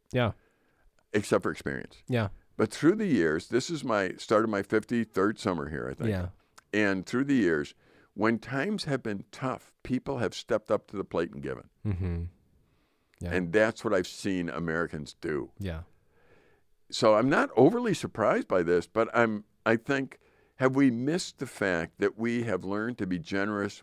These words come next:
Speaker 2: with one another?
Speaker 1: Hmm. Yeah.
Speaker 2: And that's really a good thing. And
Speaker 1: Yeah.
Speaker 2: we should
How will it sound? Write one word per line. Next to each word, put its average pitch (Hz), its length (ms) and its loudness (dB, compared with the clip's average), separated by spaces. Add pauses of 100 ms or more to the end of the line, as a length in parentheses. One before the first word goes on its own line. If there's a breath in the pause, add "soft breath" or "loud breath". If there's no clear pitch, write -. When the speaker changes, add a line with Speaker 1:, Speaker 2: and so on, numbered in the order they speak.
(120)
Speaker 2:
with 85 200 -4
one 82 160 -2
another? 76 560 -4 (160)
Speaker 1:
Hmm. 98 300 -2 (500)
Yeah. 90 180 -10 (540)
Speaker 2:
And 110 180 0
that's 139 200 -2
really 120 180 0
a 98 40 -2
good 104 240 -4
thing. 113 280 -8 (180)
And 85 180 0
Speaker 1:
Yeah. 85 60 -4
Speaker 2:
we 104 100 2
should 95 280 -4